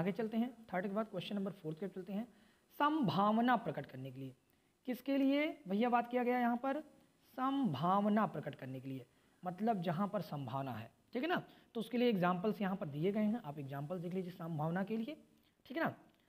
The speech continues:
अगर वह चाहती तो तुम्हें किताब दे सकती है, अगर वह चाहती तो तुम्हें, अगर वह चाहे तो तुम्हारा काम कर सकती है, अगर वह चाहे तो तुम्हें पढ़ा सकती है, अगर वह चाहे तो तुम्हें, अ, कुछ भी बना सकते हैं। तो ये चीज़ें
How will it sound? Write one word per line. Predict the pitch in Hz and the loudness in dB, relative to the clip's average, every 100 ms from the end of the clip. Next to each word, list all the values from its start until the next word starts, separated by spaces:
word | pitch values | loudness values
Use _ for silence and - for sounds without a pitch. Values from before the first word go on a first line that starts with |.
| _ _ _ _ _ _ _ 262 | _ _ _ _ _ _ _ -2
अगर | 285 359 | 4 6
वह | 311 294 | 6 4
चाहती | 262 214 220 226 165 | 4 2 2 0 0
तो | 202 | -2
तुम्हें | 220 240 | 0 0
किताब | 202 214 160 | 0 0 2
दे | 156 | 0
सकती | 131 - - | 0 -4 -14
है, | 117 - - | -16 -16 -8
अगर | 175 160 | -2 2
वह | 220 | 0
चाहती | 220 262 202 | 0 -2 -2
तो | 214 233 | -6 -6
तुम्हें, | 175 180 | -2 0
अगर | 214 240 | 2 4
वह | 233 | 2
चाहे | 226 214 269 | 4 4 4
तो | 294 269 254 - | 4 2 0 -2
तुम्हारा | 202 208 226 | 0 2 2
काम | 208 208 - | 0 0 0
कर | 175 | -2
सकती | - - 139 | -2 -10 -10
है, | 123 - _ - | -10 -14 _ -2
अगर | 247 262 | 2 2
वह | 247 - | 0 2
चाहे | 233 220 277 | 2 4 2
तो | 214 | 0
तुम्हें | 220 208 | 2 2
पढ़ा | 208 185 196 | 2 2 2
सकती | 156 - 165 | -2 -6 -2
है, | |
अगर | 196 247 | 0 2
वह | 233 | 2
चाहे | 226 214 208 262 | 2 4 4 2
तो | 233 | 0
तुम्हें, | 214 262 330 - - - - - | 2 2 0 -10 -20 -20 -20 -4
अ, | 220 | -2
कुछ | 233 226 196 | 0 0 4
भी | 269 | 6
बना | 208 175 175 | 6 2 0
सकते | 160 - 120 | -4 -8 -10
हैं। | 117 - _ 339 | -10 -14 _ 0
तो | |
ये | 277 320 359 | 4 6 4
चीज़ें | 349 269 294 359 | 4 4 4 2